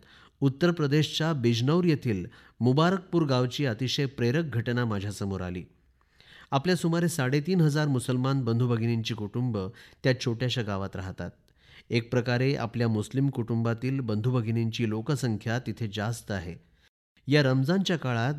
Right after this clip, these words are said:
गावकऱ्यांनी एकत्रितपणे शौचालय बांधण्याचा निर्णय घेतला आहे. या वैयक्तिक शौचालयासाठी सरकारकडूनही सहाय्यता मिळते आणि या सहाय्याअंतर्गत अंदाजे सतरा लाख रुपये त्यांना देण्यात आले.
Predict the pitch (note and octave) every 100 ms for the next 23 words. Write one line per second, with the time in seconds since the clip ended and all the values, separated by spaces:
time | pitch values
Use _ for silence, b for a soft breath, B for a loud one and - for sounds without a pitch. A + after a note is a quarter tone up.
0 | B2 A2 A2+ C#3+ D3+ D#3 F3+ - B2 F3
1 | E3+ G#3+ G#3 E3 E3 C#3+ B2+ A#2 C3 C3+
2 | A#2+ A2 G#2 A2+ A2+ G#2 G2 G2+ F#2 F2+
3 | F#2 F2 F2 - _ _ b b b b
4 | A2 B2 A#2+ A#2 C3 C#3 F3 C#3+ C3 A#2
5 | A#2+ A2+ A#2 A2 G#2 A#2+ B2+ B B B
6 | - A#2+ A#2 D3+ C#3+ B2+ B2+ B2 C3+ B2+
7 | G#2 G#2+ G#2+ G#2 G#2 G2+ G2+ C3+ D#3 B
8 | B B - C3+ D#3 D3+ C3+ B2 C#3+ D3
9 | A2+ A2+ B2+ G#2+ F#2+ b b b b A#2
10 | C#3 D#3+ C#3 A2 B2+ b b - - A#2
11 | C#3+ D#3 B2+ A#2 E3 E3+ C3+ A2+ A2 B2+
12 | A#2 A2+ G2 F#2+ F#2 F2 E2+